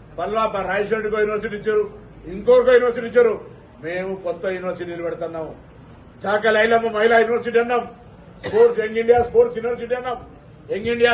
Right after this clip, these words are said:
స్కిల్ యూనివర్సిటీ అంటున్నాం. ఈ విధంగా అన్ని రకాల వృత్తిపరమైన అంశాలు అభివృద్ధి చేయాలని చూస్తుంటే ఈ ప్రభుత్వం మమ్మల్ని బదనాం చేసే ప్రయత్నం చేస్తోంది. హైదరాబాద్ సెంట్రల్ యూనివర్సిటీ ఇవాళ ఒకవేళ ఆనాడు రాజశేఖర్ రెడ్డి గారి నాయకత్వంలో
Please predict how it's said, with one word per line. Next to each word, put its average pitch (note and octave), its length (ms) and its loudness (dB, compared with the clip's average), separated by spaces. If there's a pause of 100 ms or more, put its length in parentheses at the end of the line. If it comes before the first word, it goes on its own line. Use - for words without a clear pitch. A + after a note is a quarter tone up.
స్కిల్ A#3 280 2
యూనివర్సిటీ A#3+ 440 0
అంటున్నాం. B3 300 -4 (540)
ఈ - 100 -8
విధంగా F#3+ 320 -8 (140)
అన్ని D#3 260 -14
రకాల F3+ 300 -6 (340)
వృత్తిపరమైన F3 640 -8
అంశాలు F3+ 300 -4
అభివృద్ధి D#3+ 260 -14
చేయాలని D#3 280 -4
చూస్తుంటే F3 360 -2 (800)
ఈ - 20 -8 (140)
ప్రభుత్వం E3+ 480 -4
మమ్మల్ని D3 320 -6
బదనాం D#3 320 -4
చేసే D3 240 -6
ప్రయత్నం C3 360 -8
చేస్తోంది. A2+ 380 -12 (680)
హైదరాబాద్ A#3 420 4
సెంట్రల్ A#3 280 2
యూనివర్సిటీ A#3+ 440 4 (680)
ఇవాళ A#3 200 6 (180)
ఒకవేళ A#3 380 4 (640)
ఆనాడు A#3 360 0
రాజశేఖర్ A#3 380 0
రెడ్డి A#3 140 2
గారి A3+ 160 2
నాయకత్వంలో A#3 520 -2